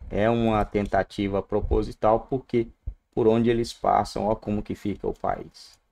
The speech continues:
Parece um furacão devastador, né? Um tsunami que consegue arrebentar tudo por onde passa. O que que ele tava falando de novo? Ah, defendendo lá o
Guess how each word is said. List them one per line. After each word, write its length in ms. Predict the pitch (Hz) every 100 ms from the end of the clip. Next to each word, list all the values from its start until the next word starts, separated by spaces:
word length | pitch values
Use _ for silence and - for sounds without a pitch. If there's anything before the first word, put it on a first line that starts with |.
| _ _ _ _
Parece 360 | - 90 92 107
um 60 | 101
furacão 680 | 110 110 113 - 110 110
devastador, 960 | 98 95 90 92 - 98 90 98 104 85
né? 240 | 92 101 - _ _ _ _ _ _ -
Um 200 | - 90
tsunami 840 | 85 - - - 87 90 104 98 87
que 160 | -
consegue 500 | - 85 - 92 90
arrebentar 720 | 87 - 92 92 87 - 98 - -
tudo 260 | 107 104
por 200 | - 98
onde 260 | 92 95 87 -
passa. 440 | 92 92 - - _ _ _ _ _ _ _ _ _ _ _ _ _ _ _ _ - _ _
O 20 | _
que 140 | _ 127
que 120 | -
ele 140 | 113
tava 240 | - 101 95
falando 520 | - 98 98 98 95
de 120 | 87
novo? 340 | 95 104 98 - _
Ah, 340 | - 107 113 92
defendendo 840 | 90 101 110 - 107 95 107 110
lá 260 | 98 98 104
o 240 | 98 87